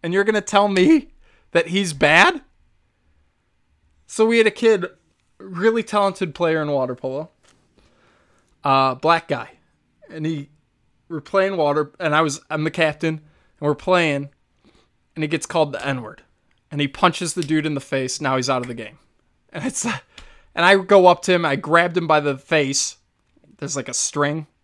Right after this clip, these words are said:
under a water polo helmet. Not a lot of people know. I grabbed him by that, pull him close to me. I go, "What the fuck were you thinking? This is one of my best players." "Well, he called me the N-word." I was like, "Then you come to me.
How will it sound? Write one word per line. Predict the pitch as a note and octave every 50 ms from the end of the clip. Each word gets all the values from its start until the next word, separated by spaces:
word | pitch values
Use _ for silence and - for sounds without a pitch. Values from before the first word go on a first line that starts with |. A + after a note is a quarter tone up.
| _ _ -
under | C#3 C3+ C3 C3
a | B2
water | B2+ B2+ C3+ C3+ C#3
polo | C3+ - D3+ C#3+ C#3
helmet. | D3 D3 D3 D3 D3+ - -
Not | B2+ B2+ B2
a |
lot | B2+ B2
of | A#2+ -
people | D3 C3 - -
know. | A#2 A#2+ A#2+ A#2+ B2 B2+ _ _ _ - -
I | -
grabbed | - - C3+ C#3 C3+ C#3
him | B2+
by | B2 B2+ B2
that, | C3 B2+ B2+ B2 - _ _ _ _
pull | - C#3 B2+
him | B2+ B2+
close | - C3 C3+ B2+ -
to | - B2
me. | A#2+ A#2+ B2+ - _ _ _ _ _ _ _ _ _
I | C#3+
go, | C#3 C#3+
"What | D3 E3 F3+ -
the | D3+
fuck | - _ - G3+ F3+ - -
were | F#3
you | F3 D#3+ D3+
thinking? | - - F#3 F3+ E3+ C#3 A#2+ D#3 - _ _ _ _ _ _
This | - -
is | B3+ A3 G3+
one | A3+ A3+
of | A3
my | A3 A3+
best | G#3+ A3+ G#3+ - - -
players." | A#3 B3+ B3+ A3+ D#3 - - - - _ _ _ _ _ _ _ _
"Well, | - A3 G#3
he | F#3+
called | F#3+ - G3 G3+ F#3+
me | F#3+ F#3+
the | F3+ F#3+
N-word." | G#3 G3+ E3+ C3+ D#3+ - _
I | _ _ _ _
was | G#3+ G3+
like, | A#3+ A3+ A#3+
"Then | C4+ C4+
you | C4+ C#4
come | C4+ - - C4+ C4
to | - -
me. | B3 B3 C#4 C4+ G#3 -